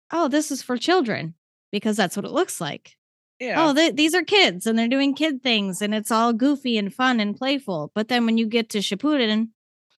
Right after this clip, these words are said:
Speaker 1: it is more serious and the characters develop and it's more like, "Okay, now I am really being connected." So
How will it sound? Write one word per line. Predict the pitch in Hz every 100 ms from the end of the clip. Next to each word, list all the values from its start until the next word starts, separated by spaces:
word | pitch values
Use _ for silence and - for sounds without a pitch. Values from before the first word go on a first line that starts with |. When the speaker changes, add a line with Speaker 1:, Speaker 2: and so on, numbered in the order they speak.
| _ _ _ _
Speaker 1:
it | 226 233
is | 226 214 202 -
more | 220 202
serious | - 254 247 202 160 165
and | 196
the | 185
characters | - 240 233 - 196 180
develop | 180 165 170 165 165
and | 190
it's | 180 -
more | 214 208 202
like, | 196 185 196
"Okay, | 208 208 226 202
now | 185 196 226
I | 226 185
am | 202 208
really | 214 202
being | 202 208 214
connected." | 214 180 190 220 - 156 156 - _ _ _ _
So | - - 233 208 202 190